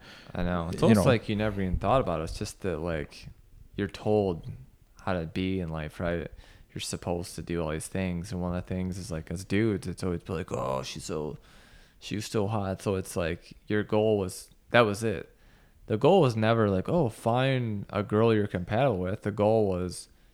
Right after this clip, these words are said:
Speaker 1: just find a smoking hot chick, and that's all that matters.
Speaker 2: Yeah, well, think about what back in, you know, what, your yo-, early twenties, right? When you start dating a new girl,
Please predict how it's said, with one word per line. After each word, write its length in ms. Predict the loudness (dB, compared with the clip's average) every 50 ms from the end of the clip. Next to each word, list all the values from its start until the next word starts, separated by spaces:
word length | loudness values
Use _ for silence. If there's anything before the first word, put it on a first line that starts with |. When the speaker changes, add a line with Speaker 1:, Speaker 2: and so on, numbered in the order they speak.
| _ _
Speaker 1:
just 220 | -8 -6 -6 -8 -10
find 520 | _ -4 -2 0 2 2 2 2 0 0
a 60 | -2 -4
smoking 480 | -4 -4 0 0 0 0 0 -2 -2
hot 220 | 0 -2 -2 -4 -2
chick, 260 | -2 -2 -2 0 -2
and 80 | -4
that's 160 | -4 -4 -4 -4
all 160 | -2 -2 -2
that 80 | -4
matters. 520 | -4 -4 -4 -4 -6 -8 -8 -10 -12 -14 -16 -18 -20 -6 8
Speaker 2:
Yeah, 200 | 12 12 12 12 12
well, 160 | 12 12 12
think 200 | 12 10 10 12
about 360 | 12 12 10 10 8 6 2 -8 -20 -20 -14 -8
what 240 | -4 -4 -4 0 4
back 340 | 6 6 6 6 4 2 0
in, 140 | 0 0 2 2
you 100 | 4 6
know, 240 | 6 6 4 4 0 -2 -8 -20 -20 -16 -12
what, 120 | -10 -10 -10 -12 -6 -2
your 260 | -2 2 4 4 6
yo-, 160 | 6 6 6 4 0 -6 4 8
early 240 | 10 12 12 10 10
twenties, 540 | 8 8 10 12 12 12 12 10 8 8 8
right? 200 | 10 10 8 8 4 -4 -16 -16 -18 -18 -20 -20 -20 -20 _ _ _ -18 -18 -8 0
When 260 | 4 6 8 8 10
you 240 | 10 10 10 10 8
start 280 | 8 6 6 6 6 6
dating 280 | 6 6 6 6 6
a 60 | 4
new 160 | 4 4 4 4
girl, 380 | 4 4 4 4 4 2 0